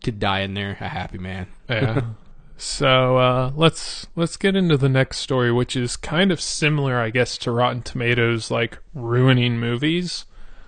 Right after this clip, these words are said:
Speaker 2: I guess YouTube is ruining the internet, according to advertisers.
Speaker 1: <laughs> I thought it was the government, uh, ruining the i-, internet.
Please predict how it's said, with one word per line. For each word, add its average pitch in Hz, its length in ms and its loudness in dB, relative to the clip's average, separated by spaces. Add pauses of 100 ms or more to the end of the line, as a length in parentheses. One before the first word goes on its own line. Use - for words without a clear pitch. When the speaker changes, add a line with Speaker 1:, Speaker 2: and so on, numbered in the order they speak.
(140)
Speaker 2:
I 135 140 2
guess 131 320 2
YouTube 123 560 -2
is 113 160 -2
ruining 123 520 0
the 110 200 -4
internet, 185 460 2 (140)
according 156 460 0
to 139 100 0
advertisers. 180 1000 2
Speaker 1:
<laughs> - 1400 -4
I 185 140 6
thought 320 220 2
it 240 40 0
was 185 120 0
the 170 80 0
government, 135 720 4 (260)
uh, 104 380 2
ruining 110 400 2
the 110 240 0
i-, 107 60 -2 (100)
internet. 104 420 0